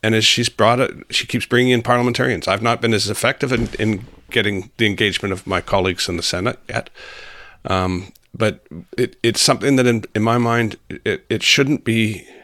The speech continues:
we should be able to get access to translation services. We should be able to get some clerk support so it's not being literally done off the side of our desk. But that, that takes forever to get that i-, in Parliament. So it's a great initiative. Um, it's,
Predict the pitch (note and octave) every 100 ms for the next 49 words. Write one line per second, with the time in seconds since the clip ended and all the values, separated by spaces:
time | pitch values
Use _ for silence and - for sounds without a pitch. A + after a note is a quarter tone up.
0 | _ G#2+ G#2+ D3 C3 B2+ G#2+ F#2+ F#2 F2+
1 | - E2+ - - F#2 E2 E2 D#2+ - -
2 | F2 D2 - - - G2 - C#3+ B2 B2
3 | G2 G2 - - - F2 - B2 A2 -
4 | A2+ - F#2+ - - G2+ - A2+ A2 -
5 | G2+ F#2+ G2+ F#2+ F#2+ F2 F#2 F2+ E2+ -
6 | E2+ F2 E2+ E2 E2+ - - C#3+ C3+ -
7 | - - - - - C3+ - D3 C3 -
8 | A2 F#2+ F#2+ F#2 - - _ _ _ -
9 | F#2 F#2+ D#2 E2+ E2 D#2+ - F#2 E2+ -
10 | E2+ D#2+ D2+ - - - - - - -
11 | - A2+ G#2 A2+ F2+ A2 A#2+ C3+ A#2 A#2
12 | - D#3 G3 - - - _ - F#2+ F#2+
13 | F#2 F#2 - - G2 -